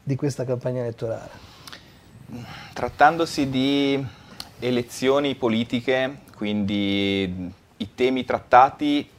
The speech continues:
Speaker 2: erano prevalentemente di tipo nazionale, quindi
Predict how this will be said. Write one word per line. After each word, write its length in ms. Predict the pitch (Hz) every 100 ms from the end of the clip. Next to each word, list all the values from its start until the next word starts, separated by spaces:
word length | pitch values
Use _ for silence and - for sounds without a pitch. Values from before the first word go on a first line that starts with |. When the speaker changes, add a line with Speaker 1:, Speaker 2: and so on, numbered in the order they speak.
| -
Speaker 2:
erano 360 | 107 107 104 98
prevalentemente 1000 | - 123 120 117 117 107 110 120 117 117
di 140 | 101
tipo 260 | - 101 98
nazionale, 640 | 92 - 90 80 78 - - - -
quindi 520 | 98 92 90 90 87